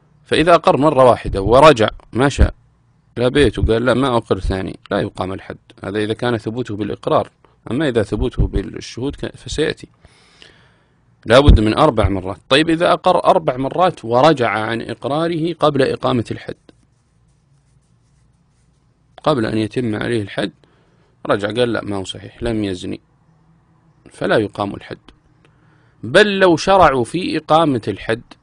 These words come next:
وقبل أن يكمل، يعني، جلد عشر جلدات، جلدات فتراجع، أو بدأوا في رجمه فتراجع،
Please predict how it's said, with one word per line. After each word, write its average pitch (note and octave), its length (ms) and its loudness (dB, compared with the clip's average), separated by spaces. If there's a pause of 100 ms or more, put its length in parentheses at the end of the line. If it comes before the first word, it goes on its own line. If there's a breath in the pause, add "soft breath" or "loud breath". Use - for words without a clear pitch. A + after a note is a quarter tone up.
(760)
وقبل E3+ 400 2
أن D3 280 2
يكمل، A#2+ 600 -2 (300)
يعني، A#2 260 -4
جلد B2 360 -4 (200)
عشر B2+ 280 -2
جلدات، C#3 500 -6
جلدات B2 520 -6
فتراجع، G2+ 640 -6 (540)
أو A#2+ 140 0
بدأوا D#3 360 2
في C3 160 -4
رجمه D3 420 -2
فتراجع، G2+ 640 -4